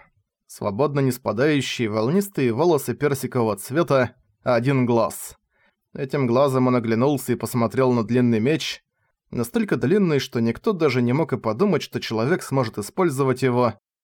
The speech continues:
Это меч чёрного цвета. Известный как меч регенерации Гловил, это был проклятый меч. Поглотив часть тела Рефала, этот меч смог высвободить огромную силу, такую мощную, что никто не мог бы и подумать, что такое существует.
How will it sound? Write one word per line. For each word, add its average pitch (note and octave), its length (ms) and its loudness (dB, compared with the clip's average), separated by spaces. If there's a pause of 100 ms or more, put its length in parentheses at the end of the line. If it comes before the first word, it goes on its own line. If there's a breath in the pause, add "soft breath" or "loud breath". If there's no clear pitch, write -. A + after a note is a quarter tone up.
(120)
Это A#2 260 2
меч C3 340 0
чёрного A#2 480 0
цвета. A#2+ 640 -2 (640)
Известный G#2 560 -4
как - 180 -6
меч C3+ 240 0
регенерации A#2+ 760 0
Гловил, C3+ 600 2 (380 soft breath)
это A3+ 220 0
был D3+ 280 2
проклятый B2+ 520 0
меч. - 480 -4 (500)
Поглотив A2+ 480 0
часть B2 280 -2
тела A#2+ 220 2
Рефала, B2+ 600 2 (320 soft breath)
этот A3+ 240 -4
меч G3+ 240 0
смог D#3 280 -2
высвободить C#3+ 560 0
огромную B2+ 440 2
силу, C#3 480 2 (500)
такую E3+ 480 0
мощную, C3+ 600 2
что - 280 -2
никто E3 380 0
не C3 120 2
мог A#2+ 200 2
бы A2+ 140 2
и - 40 -2
подумать, C#3 420 0
что G#2+ 200 -4
такое C#3 360 0
существует. A#2+ 960 -4